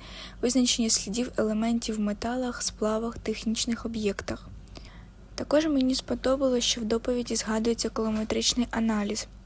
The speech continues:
за допомогою якого кількісно визначають уміст переважної більшості біохімічних параметрів, сироватки крові й інших біорідин.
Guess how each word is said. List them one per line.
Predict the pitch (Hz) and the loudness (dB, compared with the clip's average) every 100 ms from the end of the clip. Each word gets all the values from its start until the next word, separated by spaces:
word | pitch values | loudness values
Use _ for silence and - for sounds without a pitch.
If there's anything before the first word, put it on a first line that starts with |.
| - | -8
за | 220 | -6
допомогою | 220 226 226 226 220 214 | -6 0 2 4 4 2
якого | 214 - 269 269 | 2 2 4 2
кількісно | - 233 262 269 - 233 | 4 2 4 -2 0 0
визначають | 226 220 220 233 220 220 - | 0 0 0 0 0 0 -2
уміст | 214 214 247 - | 0 2 0 0
переважної | 226 220 214 226 226 220 | 0 2 2 2 2 2
більшості | 214 214 247 - 214 | 2 2 0 -2 -2
біохімічних | 202 208 208 214 214 - 233 - | 0 0 0 0 0 0 0 0
параметрів, | 220 220 208 202 - - - - - - - - - | 0 0 0 -2 -2 -4 -6 -16 -18 -16 -16 -12 -6
сироватки | - 226 226 220 220 - | 0 4 4 4 0 -2
крові | 214 - 220 233 247 | -2 0 0 0 -4
й | - | -2
інших | 220 220 - 220 | 2 4 4 2
біорідин. | 220 220 220 220 208 202 | 2 2 2 0 0 -2